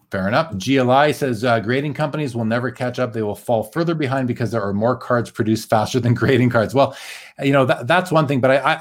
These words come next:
I do believe they will have a strategy to deal with this. And, um, just, just be patient. And I think we'll, we'll be learning some stuff, uh, in the next few weeks. I, you gotta think.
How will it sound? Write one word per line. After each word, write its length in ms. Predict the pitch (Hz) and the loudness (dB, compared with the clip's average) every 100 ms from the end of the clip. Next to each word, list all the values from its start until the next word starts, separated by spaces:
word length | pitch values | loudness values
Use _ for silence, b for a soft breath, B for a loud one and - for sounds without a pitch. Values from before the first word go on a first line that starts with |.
| 143 | 0
I 40 | |
do 220 | 131 156 | 0 0
believe 320 | 170 156 147 127 | 0 0 0 0
they 140 | 127 | 0
will 140 | 120 | 0
have 160 | 117 120 | 0 -2
a 40 | |
strategy 580 | 120 - 113 110 104 107 | -4 -4 -2 -2 -4 -8
to 100 | 95 | -8
deal 280 | 98 98 90 | -8 -4 -4
with 120 | 92 | -6
this. 240 | 90 85 - | -10 -12 -12
And, 200 | 98 92 | -6 -4
um, 180 | 92 92 | -4 -6
just, 300 | 90 120 - | -8 -10 -10
just 180 | 131 - | -12 -6
be 140 | 151 | -6
patient. 480 | 127 113 107 120 107 | -4 -4 -4 -2 -4
And 100 | 104 | -4
I 80 | 101 | -4
think 180 | 98 95 | -6 -6
we'll, 160 | 101 | -4
we'll 140 | 101 98 | -4 -4
be 140 | 107 | -2
learning 300 | 101 110 107 | 0 0 -2
some 140 | - 107 | -4 -8
stuff, 320 | - 107 - | -2 -2 0
uh, 300 | 101 98 95 - - | 0 2 2 -2 -4
in 80 | |
the 80 | 98 | 0
next 300 | 95 95 - | 0 -2 -8
few 140 | 98 95 | -4 2
weeks. 260 | 123 123 | 2 2
I, 140 | 117 107 - | -2 -2 -8
you 120 | 101 | -8
gotta 240 | 101 110 107 | 0 0 0
think. 380 | - 165 190 | 2 2 2